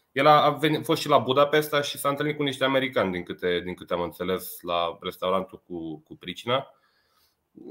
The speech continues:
N-aș ști ce să comentez, în afară de faptul că, virgulă, Carson e un jurnalist foarte, foarte valoros. Mie îmi place de el, dar,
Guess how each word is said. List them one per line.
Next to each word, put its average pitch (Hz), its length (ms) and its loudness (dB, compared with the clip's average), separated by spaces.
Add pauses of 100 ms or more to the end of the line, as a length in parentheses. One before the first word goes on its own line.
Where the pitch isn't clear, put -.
(240)
N-aș 95 240 0
ști - 100 -10
ce 156 80 -4
să 156 120 -4
comentez, 147 380 2
în 156 60 0
afară 143 260 4
de 139 80 0
faptul 131 360 0
că, 117 340 2 (480)
virgulă, 101 340 0
Carson 113 380 2
e 110 80 2
un 104 160 0
jurnalist 101 460 -2
foarte, 92 640 0
foarte 95 260 -2
valoros. 92 420 2 (320)
Mie 110 180 0
îmi 110 120 -2
place 113 300 2
de 90 100 -6
el, 101 200 2 (320)
dar, 113 300 2